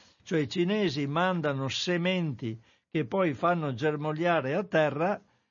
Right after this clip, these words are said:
noi abbiamo mandato un microorto e facciamo in modo che le piante si sviluppino a livello spaziale, in modo da vedere come cresceranno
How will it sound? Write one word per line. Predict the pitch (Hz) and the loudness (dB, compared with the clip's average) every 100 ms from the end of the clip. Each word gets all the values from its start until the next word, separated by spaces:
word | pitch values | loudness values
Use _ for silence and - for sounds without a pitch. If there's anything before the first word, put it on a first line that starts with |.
| _ _ _ - | _ _ _ -4
noi | 214 196 214 | 0 2 2
abbiamo | 170 170 175 180 | 2 2 2 2
mandato | 175 180 175 185 190 151 | 2 0 4 2 2 -4
un | 147 160 | -2 0
microorto | 196 - 165 156 151 147 117 190 220 - _ | 0 0 4 6 6 2 0 2 2 0 _
e | - | -2
facciamo | 220 220 - 180 175 | 0 0 0 0 2
in | 220 | 0
modo | 165 156 175 | 2 2 0
che | 156 196 | -2 -2
le | 208 | 0
piante | 170 170 165 160 151 180 190 - | 0 2 2 2 -2 -2 -4 -6
si | - 214 | -6 -4
sviluppino | 170 190 170 165 151 170 165 160 160 _ _ _ _ _ _ _ | -4 -4 0 0 0 2 2 2 -4 _ _ _ _ _ _ _
a | - | -2
livello | 185 196 165 165 165 | 2 4 4 4 2
spaziale, | - 170 151 - 151 139 131 151 | 0 0 0 0 0 2 2 0
in | 180 | 0
modo | 190 160 151 | 0 2 0
da | 160 | 0
vedere | 185 208 156 156 180 185 | 2 0 2 2 0 -4
come | - 208 180 147 | 0 2 2 0
cresceranno | 170 165 - 320 190 156 156 165 202 - | 0 0 0 0 4 4 4 0 0 -2